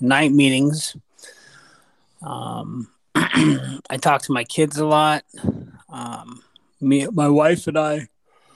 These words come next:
we went to church yesterday, and then after church, we helped pack one hundred thousand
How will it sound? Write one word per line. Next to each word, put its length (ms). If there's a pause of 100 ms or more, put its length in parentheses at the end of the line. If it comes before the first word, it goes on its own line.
(500)
we 180
went 160
to 120
church 380
yesterday, 680 (160)
and 140
then 80
after 320
church, 600
we 440 (220)
helped 440
pack 300 (100)
one 200
hundred 400
thousand 760